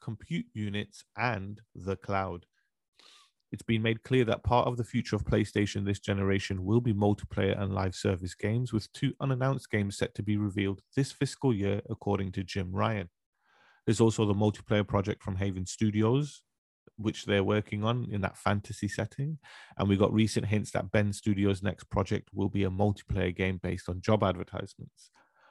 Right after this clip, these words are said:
Plus, many fans are well aware that Naughty Dog is still working to bring a multiplayer title based on The Last of Us and the Factions multiplayer mode we once knew in the game's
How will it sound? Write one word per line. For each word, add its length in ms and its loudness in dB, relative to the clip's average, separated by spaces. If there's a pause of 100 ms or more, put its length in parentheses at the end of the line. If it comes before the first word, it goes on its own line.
(460)
Plus, 180 0
many 180 6
fans 560 2
are 140 6
well 160 6
aware 220 6
that 140 2
Naughty 260 4
Dog 240 2
is 80 -4
still 180 0
working 340 0
to 80 -8
bring 200 0
a 40 2
multiplayer 640 0
title 300 2
based 360 2
on 80 0
The 60 0
Last 300 -2
of 140 -2
Us 200 0
and 140 -2
the 60 -2
Factions 520 -6
multiplayer 560 0
mode 280 2
we 100 0
once 380 -2
knew 280 -2
in 60 -8
the 100 -2
game's 380 -4